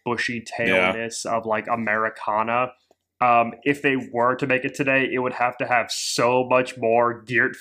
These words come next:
Speaker 1: Florche in it for it to even be
Speaker 2: <laughs> Yeah,
Speaker 1: considered.
Speaker 2: there's not enough Dutch people in this.
Speaker 1: Like, you'd, you'd have to have, you'd
Speaker 2: Biggest
Speaker 1: have
Speaker 2: complaint.
Speaker 1: to really center,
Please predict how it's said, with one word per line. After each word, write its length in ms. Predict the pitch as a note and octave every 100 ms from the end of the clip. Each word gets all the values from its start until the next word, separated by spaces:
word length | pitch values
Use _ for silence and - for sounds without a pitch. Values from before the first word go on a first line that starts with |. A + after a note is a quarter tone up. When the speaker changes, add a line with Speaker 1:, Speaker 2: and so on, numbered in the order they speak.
| -
Speaker 1:
Florche 680 | A#2 A#2+ B2 D#3 C#3+ C#3+ -
in 180 | D3 D#3
it 220 | D3+ - -
for 220 | D3 C3
it 80 | C3+
to 160 | D3
even 220 | C3 - A#2+
be 80 | B2+
Speaker 2:
<laughs> 0 |
Yeah, 60 |
Speaker 1:
considered. 440 | B2+ A#2+ C#3 C3 C#3+
Speaker 2:
there's 160 | D3+
not 200 | F#3 G#3
enough 280 | F#3+ D3 A2
Dutch 300 | B2 C#3+ -
people 320 | A#2+ G#2+ F#2+
in 80 | F#2
this. 300 | F#2 G2+ - - _ - - _ _ _ - C#3+ D3+ D3+ - - -
Speaker 1:
Like, 340 | G#3+ C3+ -
you'd, 180 | C#3+ A3
you'd 140 | E3 D#3+
have 280 | D#3 E3 -
to 100 | D3
have, 360 | C3+ C3+ B2 -
you'd 100 | D3+
Speaker 2:
Biggest 220 | D#3+ D3
Speaker 1:
have 140 | D3
Speaker 2:
complaint. 340 | - - G2 G#2
Speaker 1:
to 60 | B2
really 100 | A#2+
center, 420 | - B2+ A#2+